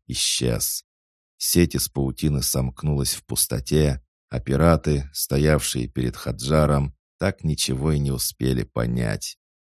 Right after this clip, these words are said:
Они точно знали, что невозможно мгновенно оправиться после разрыва связи с техникой.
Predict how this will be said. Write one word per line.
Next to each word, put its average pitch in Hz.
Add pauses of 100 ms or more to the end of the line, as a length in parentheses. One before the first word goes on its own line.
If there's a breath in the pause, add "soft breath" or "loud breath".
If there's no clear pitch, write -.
(160)
Они 85
точно 76
знали, 65
что -
невозможно 71
мгновенно 60
оправиться 65
после 65
разрыва 65
связи 60
с -
техникой. 57